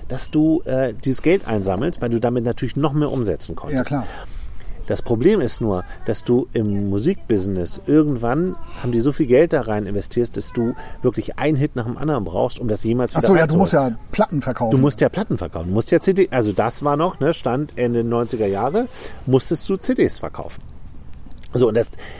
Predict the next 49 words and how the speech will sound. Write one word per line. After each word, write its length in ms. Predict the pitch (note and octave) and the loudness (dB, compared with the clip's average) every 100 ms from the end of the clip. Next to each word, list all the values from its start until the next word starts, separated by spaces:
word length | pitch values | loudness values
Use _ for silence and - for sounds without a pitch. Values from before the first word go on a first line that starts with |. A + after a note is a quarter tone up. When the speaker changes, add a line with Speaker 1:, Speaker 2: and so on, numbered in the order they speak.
| - - - | -10 -6 -4
Speaker 1:
das 260 | G2+ - | -4 -4
konntest, 420 | - B2 D3+ - - | -2 2 2 -2 -6
also 200 | B2+ A#2 | -2 0
wir 200 | A#2 A2+ | 0 0
haben 160 | D#3+ G3 | 0 2
dann 160 | A#2+ G2 | 0 0
auch 200 | G2 - | -8 -8
verkauft 720 | - - - D2+ C#3+ G3 - - | -10 -10 -6 0 0 0 -6 -4
Speaker 2:
Ja. 160 | B2+ C3 | -2 2
Speaker 1:
und 40 | |
wir 100 | B2+ | 4
hatten 160 | A#2+ C#3 | 2 2
sogar 220 | B2+ B2 | 2 2
auch 120 | - - | 0 -4
einen 80 | |
Hit. 380 | G#2 E3 - - - - - - - | 0 0 0 -6 -16 -14 -14 -14 -2
Ähm, 400 | C3+ C3 C3 C3 - - - - - | 2 2 2 -4 -8 -12 -10 -4 0
aber, 280 | - B2 - - | 2 4 4 2
äh, 180 | A#2+ A2+ - | 2 2 0
das 240 | B2 B2 - | 0 2 2
war 100 | A#2 | 2
natürlich 400 | A#2 - G#2+ G2+ | 2 4 2 4
irgendwann 320 | A#2+ A2+ A2 | 4 4 4
auch 80 | G2+ | 2
nicht 160 | G2+ F#2 | 2 2
mehr 100 | F2 | 4
reinzukriegen. 560 | G#2+ G#2+ A2 - D2+ - - - - | 4 4 2 2 0 -2 -4 -6 -4
Aber 160 | - G#3 | 2 2
Speaker 2:
Aber, 80 | A#2+ | 4
Speaker 1:
die 60 | |
Speaker 2:
äh, 80 | A#2+ | 4
Speaker 1:
Börse 240 | G3 B3+ B3 | 6 6 6
Speaker 2:
welche 120 | C#4+ | 4
Speaker 1:
funktioniert. 340 | C#4 G#3+ D4+ | 4 4 4
Speaker 2:
Band 80 | A3 | 4
habt 100 | A3+ | 2
ihr 60 | A3+ | 2
denn 120 | F#3+ | 2
groß 200 | F#3+ F3 | 2 0
gemacht 240 | B2 G2+ - | 0 -2 -6
zum 120 | G2+ | -4
Beispiel? 120 | G2 | 0
Speaker 1:
Also 140 | D3+ | 2
gab 180 | E3 E3+ | 4 2
eine 180 | D#3 D#3+ | 2 0
Band, 180 | D3 E3+ | 2 2
die 40 | D3+ | 0
hießen 260 | C#3 C3 | 0 0
Gallery. 560 | G#2+ C3+ F#3 G3+ B3+ | 2 2 2 2 -2